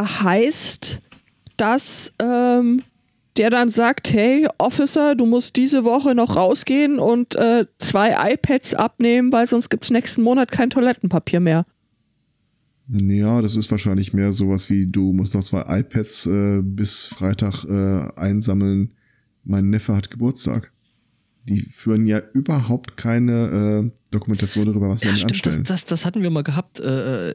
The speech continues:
Speaker 3: eben als, als Thema, wo die Polizei gesagt hat, ja, sie könnten das nicht, weil das wäre zu viel Aufwand, äh, da
Speaker 2: Ja.
Speaker 3: überhaupt Buch,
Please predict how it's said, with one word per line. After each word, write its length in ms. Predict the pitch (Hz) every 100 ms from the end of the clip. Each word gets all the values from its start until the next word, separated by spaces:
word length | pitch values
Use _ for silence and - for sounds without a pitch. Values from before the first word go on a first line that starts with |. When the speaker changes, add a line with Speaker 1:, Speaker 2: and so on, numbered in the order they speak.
| -
Speaker 3:
eben 220 | 131 131
als, 420 | 107 117 - -
als 340 | - 117 - -
Thema, 540 | - 151 143 127 87
wo 160 | 123 131
die 80 | 135
Polizei 500 | - 139 131 143 143
gesagt 360 | 135 151 -
hat, 180 | 131 -
ja, 180 | 120 147
sie 160 | 156
könnten 380 | 143 151 185 175
das 180 | 160 147
nicht, 220 | 170 -
weil 120 | 147 139
das 180 | 147
wäre 100 | 139
zu 160 | 139 160
viel 160 | - 143
Aufwand, 540 | 131 - 117 120 131
äh, 400 | 131 127 123 131
da 100 | 139
Speaker 2:
Ja. 60 | 131
Speaker 3:
überhaupt 360 | 117 113 135
Buch, 200 | - 139